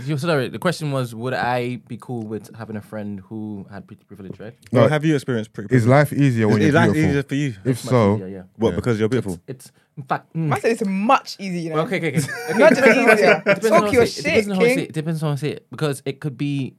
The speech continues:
Speaker 1: so, for me, I say, the fact that is I have too much options, it's a curse for me,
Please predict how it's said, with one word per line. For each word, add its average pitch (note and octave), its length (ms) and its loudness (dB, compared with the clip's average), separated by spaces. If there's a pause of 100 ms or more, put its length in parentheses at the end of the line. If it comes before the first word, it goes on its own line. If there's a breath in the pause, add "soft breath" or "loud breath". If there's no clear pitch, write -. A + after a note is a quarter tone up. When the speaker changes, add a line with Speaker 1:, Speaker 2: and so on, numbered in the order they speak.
Speaker 1:
so, - 420 -8 (220 loud breath)
for F#3+ 100 -6
me, A3 200 0
I D#3+ 120 -2
say, D#3 360 -6 (680)
the - 60 -20
fact - 140 -8
that A#2+ 80 -12
is B2 120 -6
I A#2+ 80 -6
have B2 300 -10 (100)
too - 140 -16
much A2+ 220 -10
options, F#3 580 -12
it's E2+ 100 -12
a G#2 40 -12
curse - 240 -10
for - 80 -16
me, E2 140 -14